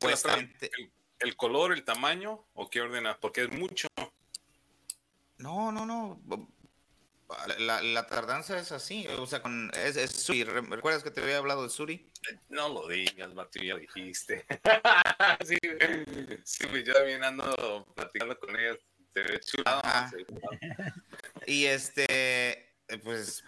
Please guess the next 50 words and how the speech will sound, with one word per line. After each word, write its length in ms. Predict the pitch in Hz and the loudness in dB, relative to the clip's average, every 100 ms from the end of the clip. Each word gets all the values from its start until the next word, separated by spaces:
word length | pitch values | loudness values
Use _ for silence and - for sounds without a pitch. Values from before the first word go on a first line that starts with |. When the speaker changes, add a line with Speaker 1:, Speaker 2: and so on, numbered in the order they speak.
| - _ _ | -18 _ _
Speaker 2:
no 220 | - 120 | -6 -4
sé, 240 | 156 233 269 | 0 0 0
no 140 | 190 | -2
sé, 180 | 190 202 | -2 0
se 140 | 185 143 | 0 -2
supone 260 | 135 247 | -2 -2
que 100 | 202 | 0
deberían 320 | 151 143 147 156 | 0 2 2 0
de 80 | |
tener 260 | 139 139 139 | -2 -2 0
bastante 320 | 135 139 139 | 0 -2 -2
material 380 | 131 113 117 139 | -2 -2 0 0
en, 160 | 131 98 | 0 -2
en, 220 | 104 98 | -4 -6
en, 320 | 98 95 85 | -8 -8 -8
en 240 | 95 92 | -10 -8
existencia. 800 | 95 - 107 - 170 226 160 104 | -8 -8 -8 -6 -4 -2 -2 -2
Speaker 1:
Disponible, 260 | 95 104 101 | -2 -2 -4
pues, 240 | - 95 - | -8 -8 -8
sí, 140 | 90 | -10
pues. 360 | - 85 - 123 | -6 -4 0 0
Speaker 2:
Disponible, 360 | 151 208 160 | 0 0 -2
pero 460 | 139 117 110 107 104 | 0 0 0 0 0
al 140 | 101 | -2
parecer 480 | - 101 98 127 123 | -2 -6 -6 -6 -4
parece 280 | 127 117 117 | -4 -4 -6
que 80 | 107 | -8
tienen 260 | 117 113 | -4 -4
problemas 500 | 107 98 98 107 107 | -2 0 2 0 -2
con 140 | - 101 | -2 0
abastecer 520 | 95 - - - 101 | 0 -2 -4 -4 -2
toda 240 | - 101 95 | -2 0 0
la 120 | 90 | -2
costa 340 | 101 95 104 | -6 2 4
Speaker 1:
Ya 20 | |
Speaker 2:
este. 80 | 101 | 4
Speaker 1:
te 100 | - | 2
sacó 400 | 101 104 - 110 | 2 0 2 2
de 80 | 110 | 4
onda, 360 | 110 110 104 92 | 4 4 2 0
ya 160 | - 104 | 0 0
se 180 | - 107 | 0 -4
te 220 | - 104 | 0 0
sacó 320 | 98 - 107 | 0 2 2
de 60 | 104 | 2
onda, 160 | 107 | 0
entonces, 400 | 104 101 - 107 | -2 -2 -2 -4
ti 120 | - 95 | -4 -2
todo 220 | 101 101 | -2 -2
tu, 320 | 92 87 85 | -2 -6 -6